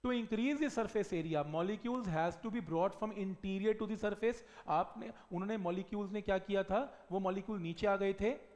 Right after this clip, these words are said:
अपने area को उन्होंने कम कर लिया। आप चाहते हैं molecules का area बढ़ जाए, तो उनको नीचे से उठा के ऊपर लाना पड़ेगा surface में।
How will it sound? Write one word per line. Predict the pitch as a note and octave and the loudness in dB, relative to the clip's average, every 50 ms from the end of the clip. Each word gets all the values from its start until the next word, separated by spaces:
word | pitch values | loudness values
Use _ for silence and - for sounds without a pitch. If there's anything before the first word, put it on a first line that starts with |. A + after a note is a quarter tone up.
| - - | -10 -8
अपने | D3 F3+ F#3+ F#3 | -6 -4 -2 -2
area | F#3 F#3+ G3 | 0 0 0
को | F#3+ G3 | 0 0
उन्होंने | G3 F#3+ G3 G3+ | -2 -2 -2 -4
कम | G3 - F#3 F#3+ | -2 -2 -2 -2
कर | G3 G3 G3 F#3+ | -2 -2 -2 -2
लिया। | G3 G3 G#3+ A#3 B3+ - - - - - - | 0 0 2 0 0 -2 -8 -18 -14 -6 0
आप | F3 F#3 A#3+ A#3 - | 2 2 2 2 2
चाहते | A3 G3 F#3+ - G#3 | 2 2 2 2 -2
हैं | G#3+ | -2
molecules | G3+ F#3+ F#3+ G3 G3+ - G#3+ G#3 G#3 G3 - | 0 0 -2 -2 -4 -6 -4 -4 -4 -4 -2
का | G#3+ G#3+ | -2 0
area | F#3+ F#3 F#3+ F#3 G#3 A#3 D4 D#4+ D#4 - - - - - - - | 2 2 2 4 4 4 4 4 2 -4 -16 -20 -20 -20 -8 -2
बढ़ | - D3+ D3+ | 0 0 0
जाए, | C#3+ C#3 C#3 B2 B2 | 2 0 -2 -2 -2
तो | - - F#3+ | -4 -4 -4
उनको | F#3+ A3+ | -2 0
नीचे | G#3+ F3 F3 F#3+ G3 F#3 - B3+ | 0 0 0 -2 -2 -2 -2 -2
से | B3 B3+ | 0 0
उठा | A3+ G#3 F#3 - E3+ F3 | 0 -2 0 2 2 2
के | E3+ - G#3 | 2 0 -2
ऊपर | G#3 G3 F3 E3 G#3+ | -2 -2 -4 -2 -2
लाना | G3 F#3+ F#3+ G3 G3 | 0 0 2 0 0
पड़ेगा | G3 G3 F#3+ F#3+ G#3+ F#3+ | 0 0 0 0 0 -2
surface | - - G3 F3+ - G3 F#3+ - G#3 | -2 -4 -8 -4 -4 -6 -6 -6 -8
में। | A3+ | -10